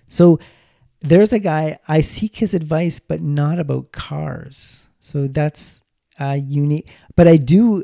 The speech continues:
appreciate his approach to home improvements and home repairs. He's a very resourceful person, and he won't just throw money at problems. He likes to be resourceful and try to solve them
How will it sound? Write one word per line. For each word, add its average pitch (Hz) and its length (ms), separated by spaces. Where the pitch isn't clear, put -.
appreciate 151 600
his 147 160
approach 147 400
to 135 200
home 156 220
improvements 143 680
and 131 80
home 139 200
repairs. 139 640
He's 170 240
a 156 60
very 151 480
resourceful 147 600
person, 147 500
and 143 440
he 147 300
won't 165 280
just 160 180
throw 160 180
money 151 400
at - 260
problems. 143 540
He - 160
likes 151 280
to 147 100
be 139 420
resourceful 147 600
and 135 140
try 143 160
to 139 80
solve 135 380
them 135 300